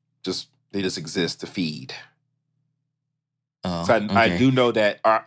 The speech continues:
Speaker 1: that Arthur can't talk to them, even though they're undersea creatures. He can't communicate with them. They won't listen to
Speaker 2: Oh.
Speaker 1: him.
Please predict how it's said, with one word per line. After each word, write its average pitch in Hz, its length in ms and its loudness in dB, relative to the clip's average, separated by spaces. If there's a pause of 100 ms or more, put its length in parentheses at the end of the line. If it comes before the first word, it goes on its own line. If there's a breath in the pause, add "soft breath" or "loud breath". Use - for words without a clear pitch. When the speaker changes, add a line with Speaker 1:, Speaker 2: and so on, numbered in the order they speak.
Speaker 1:
that 101 240 -2
Arthur 107 320 0
can't 104 380 -6
talk - 300 0
to - 100 -20
them, 78 200 -8
even 90 120 -10
though 90 100 -6
they're 80 140 -6
undersea 82 380 -12
creatures. - 460 -12
He 104 100 -10
can't - 300 -4
communicate 90 460 -10
with - 180 -14
them. - 140 -20 (680)
They 85 80 -4
won't 87 180 -4
listen 87 280 -8
to 87 60 -2
Speaker 2:
Oh. 82 100 -4
Speaker 1:
him. - 80 -12